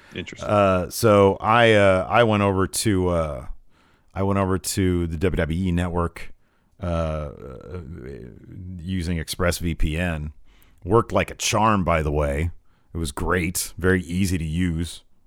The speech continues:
Speaker 2: affordable. Uh, and, uh, and I was, I was looking at some old Clash of Champions. I'm doing for, on the Friendoville channel, I'm doing, I'm reviewing, uh, the debut of Kevin Nash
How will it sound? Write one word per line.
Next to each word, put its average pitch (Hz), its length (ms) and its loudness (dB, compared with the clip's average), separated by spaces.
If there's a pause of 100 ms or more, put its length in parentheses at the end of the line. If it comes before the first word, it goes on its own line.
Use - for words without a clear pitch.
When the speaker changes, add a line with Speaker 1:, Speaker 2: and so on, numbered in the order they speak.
Speaker 2:
affordable. 87 600 -4 (560)
Uh, 95 600 2
and, 98 340 -2
uh, 92 400 0
and 98 160 -6
I 92 100 -2
was, 98 200 0
I 98 40 -2
was 98 140 -2
looking 104 200 -2
at 92 60 -6
some 110 140 -4
old 95 120 -4
Clash 104 280 -2
of 90 80 -10
Champions. 87 380 -2
I'm 92 100 0
doing 117 240 4
for, 95 300 0
on 92 140 -4
the 90 60 -4
Friendoville 95 480 -2
channel, 85 280 -4
I'm 85 100 -6
doing, 85 200 -6
I'm 80 140 -6
reviewing, 85 480 -4 (400)
uh, 82 420 2 (220)
the 90 200 0
debut 98 640 4
of 85 160 -2
Kevin 85 280 -2
Nash 82 580 -4